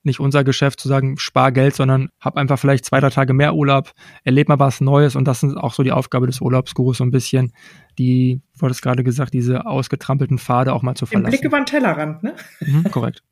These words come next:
Speaker 2: Du hast mir jetzt gerade, oh, ganz viele Impressionen. Ich würd gerne nochmal, der Podcast heißt ja Wirtschaften der Zukunft. Du hast mir in einem unserer,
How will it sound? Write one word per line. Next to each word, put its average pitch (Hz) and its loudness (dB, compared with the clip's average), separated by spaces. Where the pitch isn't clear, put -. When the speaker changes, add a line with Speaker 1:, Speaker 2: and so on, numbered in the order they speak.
Speaker 2:
Du 247 -2
hast 277 0
mir 302 2
jetzt 285 -2
gerade, 277 2
oh, 214 4
ganz 240 -2
viele 214 2
Impressionen. 226 -2
Ich 220 -6
würd 240 0
gerne 240 0
nochmal, 233 2
der 220 2
Podcast 214 -2
heißt 220 0
ja 220 2
Wirtschaften 233 -4
der 214 0
Zukunft. 214 -4
Du 208 0
hast 226 -2
mir 240 0
in 202 2
einem 208 0
unserer, 208 0